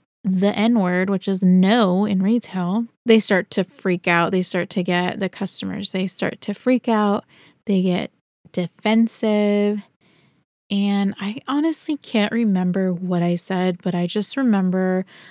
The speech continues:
like, trying to stick my ground and not wanting to take this damn return.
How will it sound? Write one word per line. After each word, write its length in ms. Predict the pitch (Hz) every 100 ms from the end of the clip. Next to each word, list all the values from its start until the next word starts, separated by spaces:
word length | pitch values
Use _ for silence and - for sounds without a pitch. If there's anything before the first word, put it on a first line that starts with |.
| _
like, 280 | 196 175 170 _ _ _ _ _ _ _ _ -
trying 260 | - 190
to 80 | 277
stick 380 | 254 - 196 -
my 140 | 180
ground 360 | 165 170 170 170
and 160 | 170 165
not 220 | 165 196
wanting 320 | 170 165 170
to 120 | -
take 280 | - 175 -
this 140 | 185
damn 300 | - 170 165
return. 600 | 180 - 262 277 196 185